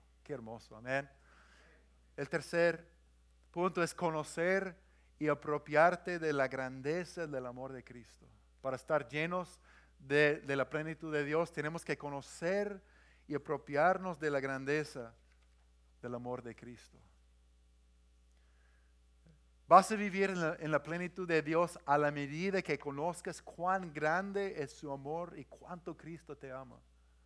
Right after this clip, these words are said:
A la medida que vivas dentro de esa realidad, no solamente mentalmente, sino en tu experiencia.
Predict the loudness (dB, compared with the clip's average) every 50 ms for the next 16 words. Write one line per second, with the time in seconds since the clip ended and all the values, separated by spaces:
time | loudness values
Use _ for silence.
0 | _ _ _ _ _ _ _ _ _ _ _ -2 -2 0 0 0 0 0 2 2
1 | 2 2 2 0 0 0 -2 -2 -2 0 2 0 0 0 -4 -12 -18 _ _ _
2 | _ _ _ -4 -2 -2 -2 -4 -4 -2 0 0 0 0 -2 -6 -8 -4 0 0
3 | 0 0 -2 -4 -2 -2 0 0 -2 -4 -8 -14 _ _ _ _ _ _ -20 _
4 | _ _ _ _ _ _ _ _ _ _ _ -8 -6 -6 -4 -2 -2 0 2 2
5 | 0 0 0 -2 -2 -2 0 0 0 -2 0 -2 -4 -6 -6 -8 -10 -8 -6 -4
6 | -2 -2 -2 -4 -8 -12 -14 -14 -14 -14 -16 -16 -14 -12 -10 -10 -8 -8 -10 -10
7 | -10 -8 -8 -8 -8